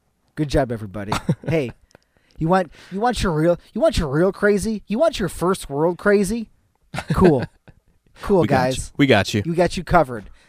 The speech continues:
Speaker 1: Yeah, still do. We're a huge, it's a huge export we have.
Speaker 2: Mm-hmm.
Speaker 1: And we export, you know, our culture, our fast food,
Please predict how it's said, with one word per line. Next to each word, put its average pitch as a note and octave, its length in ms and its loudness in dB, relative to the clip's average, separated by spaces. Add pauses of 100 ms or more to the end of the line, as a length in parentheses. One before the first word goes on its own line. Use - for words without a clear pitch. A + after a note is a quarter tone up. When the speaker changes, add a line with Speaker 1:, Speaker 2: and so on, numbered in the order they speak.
(140)
Speaker 1:
Yeah, E3 180 2
still A#3 280 6
do. F3+ 320 2 (240)
We're F#3 120 -2
a - 20 0
huge, A#3+ 420 2 (280)
it's G#3+ 120 -8
a G#3 60 0
huge A3+ 260 2
export E3+ 420 0
we C3+ 120 -6
have. G#2 340 -8 (480)
Speaker 2:
Mm-hmm. F#2 160 -2
Speaker 1:
And C#3+ 220 -2
we D#3+ 160 0
export, E3 520 -2
you D#3 80 -6
know, C3+ 300 -4
our A#2+ 280 -6
culture, D#3 520 0
our C#3 100 -4
fast D#3 380 -2
food, D3+ 340 -4